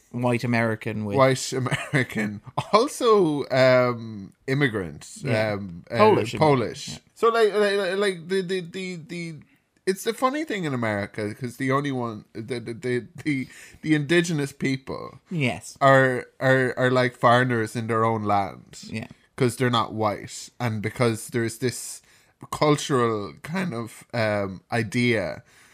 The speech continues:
Speaker 2: that an American is
Speaker 1: Is white.
Speaker 2: is white wi-, w-, amongst
Speaker 1: <laughs>
Speaker 2: white,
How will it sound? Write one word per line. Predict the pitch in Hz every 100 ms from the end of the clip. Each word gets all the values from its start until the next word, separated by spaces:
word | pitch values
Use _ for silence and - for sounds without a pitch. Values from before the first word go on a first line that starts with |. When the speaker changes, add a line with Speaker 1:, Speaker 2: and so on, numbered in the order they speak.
| _ _
Speaker 2:
that | 127 120 110 -
an | 123
American | 113 117 120 117 - - - 104 98 87 -
is | 123 113
Speaker 1:
Is | 135 131
white. | 131 127 117 120
Speaker 2:
is | 135 127
white | 131 127 110 104
wi-, | 143 143 -
w-, | 131 139 -
amongst | 147 160 160 151 -
Speaker 1:
<laughs> | 139
Speaker 2:
white, | 135 135 131 - -